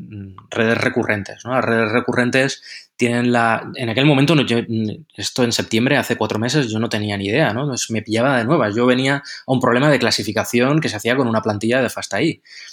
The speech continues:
Entonces, las redes recurrentes, en ese momento descubro que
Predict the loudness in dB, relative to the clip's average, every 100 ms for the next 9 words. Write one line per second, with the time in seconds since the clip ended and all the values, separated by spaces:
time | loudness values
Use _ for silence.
0 | -20 -12 -4 -2 0 0 0 2 2 2
1 | 0 0 2 2 2 0 -2 -4 -4 -4
2 | -2 0 -2 0 0 0 -2 -6 _ _
3 | _ _ _ _ _ _ -6 -2 -2 -2